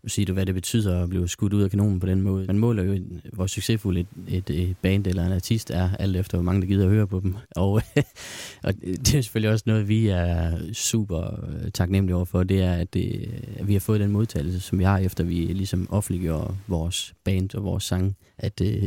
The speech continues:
at det har gået stærkt, at vi kom ind på Way Up North med det samme, at vi har spillet til, øh, kulturuger rundt omkring i Nordjylland. Vi, øh, skal spille på Nibe Festivalen, og ja, nu står vi også her inden for det første halvår.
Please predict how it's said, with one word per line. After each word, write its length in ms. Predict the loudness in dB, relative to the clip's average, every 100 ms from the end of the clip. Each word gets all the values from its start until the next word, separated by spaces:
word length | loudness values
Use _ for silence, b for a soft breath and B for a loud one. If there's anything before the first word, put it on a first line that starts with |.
| -2
at 100 | 0
det 80 |
har 60 | 0
gået 220 | 2 0
stærkt, 380 | 0 0 0 -2
at 180 | -4 -2
vi 60 |
kom 240 | 0 2 4
ind 180 | 2 -2 -6
på 540 | -2 -2 -2 -4 -8 -12 b b b b -2
Way 120 | 0
Up 100 | 0
North 280 | -2 -2 0
med 140 | 0
det 100 | 2
samme, 380 | 0 2 2 2
at 120 | 2
vi 80 | 2
har 80 | 2
spillet 400 | 2 2 2 0
til, 460 | 0 0 0 -2
øh, 280 | -4 -6 -8
kulturuger 720 | -6 -6 -2 0 0 -2 -2 -2
rundt 280 | 0 0 0
omkring 360 | 0 0 2
i 140 | 0 2
Nordjylland. 540 | 4 6 4 0 0
Vi, 260 | 0 0 0
øh, 320 | -4 -8 -10 -12 b b b b b b b
skal 180 | -6 -2
spille 220 | 0 0
på 120 | 0
Nibe 340 | 0 2 0
Festivalen, 760 | 0 0 0 0 2 2 0 -2
og 420 | -2 -2 0 0 -4 -8
ja, 180 | -4 -2 -4 -6
nu 80 |
står 220 | -4 0 0
vi 100 | 0
også 180 | 0
her 140 | 0 0 -2
inden 180 | -2 -2
for 80 | -2
det 100 | -2
første 260 | -2 0
halvår. 320 | 0 2 2